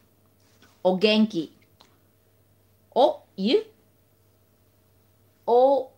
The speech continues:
o wa, ano, you was anata, opa. Anata.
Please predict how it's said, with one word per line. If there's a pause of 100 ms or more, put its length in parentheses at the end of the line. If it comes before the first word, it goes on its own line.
(160)
o
wa,
ano,
you
was
anata,
opa. (720)
Anata.